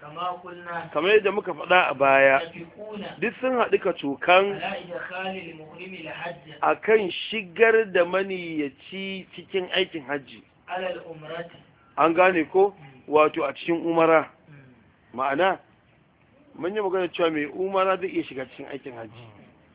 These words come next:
Speaker 2: An gane ko? Wannan shi ne magana kirani da ake da sauran makamance. Da magana wato shi ne faskhul umrati ila hajji ko faskhul hajji ila umra da sauran su. Na'am.
Speaker 1: ويختلفون
Speaker 2: Suna yin saɓani har wa yau.
Speaker 1: في إدخال العمرة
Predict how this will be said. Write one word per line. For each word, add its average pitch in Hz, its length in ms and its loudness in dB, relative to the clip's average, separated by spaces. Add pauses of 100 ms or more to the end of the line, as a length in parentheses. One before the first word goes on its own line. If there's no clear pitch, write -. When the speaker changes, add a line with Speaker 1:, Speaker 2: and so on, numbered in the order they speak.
(200)
Speaker 2:
An 151 140 -4
gane 165 320 2
ko? 175 180 -6 (380)
Wannan 170 480 -6
shi 175 100 -10
ne 170 60 -2
magana 151 280 -2
kirani 143 520 -2
da 135 100 -8
ake 143 200 -8
da 113 140 -14
sauran 123 280 -8
makamance. 127 520 -14 (300)
Da 120 80 -10
magana 165 260 2 (520)
wato 135 460 -8 (240)
shi - 140 -6
ne 147 80 -2
faskhul 135 640 -8 (260)
umrati 143 460 -6
ila 131 120 -10
hajji 139 320 -10
ko 143 120 -12
faskhul 127 400 -18
hajji 127 320 -14
ila 127 140 -12
umra 123 280 -12 (360)
da 113 120 -16
sauran 127 340 -4
su. 127 80 -14
Na'am. 135 240 -2 (160)
Speaker 1:
ويختلفون 185 920 -10 (300)
Speaker 2:
Suna 214 200 4
yin 214 100 2
saɓani 175 440 0
har 190 140 4
wa 180 140 4
yau. 151 200 2
Speaker 1:
في 190 240 -10
إدخال 180 480 -10
العمرة 151 600 -14